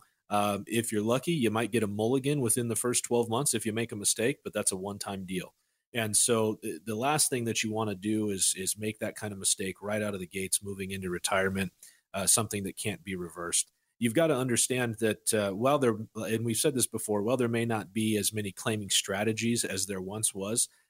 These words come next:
timing, uh, the age, uh, when you pull Social Security, how it affects your spouse, um, survivor benefits, all these kinds of things come into play.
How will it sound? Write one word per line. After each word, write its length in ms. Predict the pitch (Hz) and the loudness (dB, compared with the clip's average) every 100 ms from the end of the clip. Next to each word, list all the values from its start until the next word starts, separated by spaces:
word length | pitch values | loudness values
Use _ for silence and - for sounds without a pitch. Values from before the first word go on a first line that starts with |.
| - | -6
timing, 640 | - 107 113 113 110 113 - 92 | -4 0 0 0 -2 -4 -8 -4
uh, 300 | 87 87 87 - | -2 0 0 -2
the 200 | 98 90 - | -2 -4 -2
age, 460 | 104 110 117 113 - | 0 4 4 4 2
uh, 140 | 95 92 | 0 -2
when 160 | 104 98 | -6 -8
you 100 | 98 | -8
pull 220 | - 113 | -2 0
Social 300 | - 104 - | 2 2 0
Security, 500 | 92 - 110 104 104 _ _ - | -4 -4 -6 -4 -8 _ _ -4
how 240 | 117 113 | 0 2
it 60 | 107 | 2
affects 480 | - 107 107 - | 0 -2 -2 -4
your 140 | 90 87 | -4 0
spouse, 640 | - 110 110 110 113 - - _ _ - | 0 0 -2 0 2 0 -2 _ _ -8
um, 340 | 98 95 95 | -6 -4 0
survivor 600 | - 92 87 113 110 107 | 0 0 -4 -2 0 -2
benefits, 680 | 95 110 107 - 107 101 - | -2 -2 -2 -2 -2 0 0
all 200 | 110 117 | 0 -2
these 200 | 113 110 | 0 -2
kinds 240 | - 104 95 | -2 -4 -4
of 80 | |
things 240 | - 101 - | -4 -2 -2
come 180 | 107 101 | -2 -4
into 180 | 95 | -6
play. 400 | - 104 101 95 | -6 -2 0 -2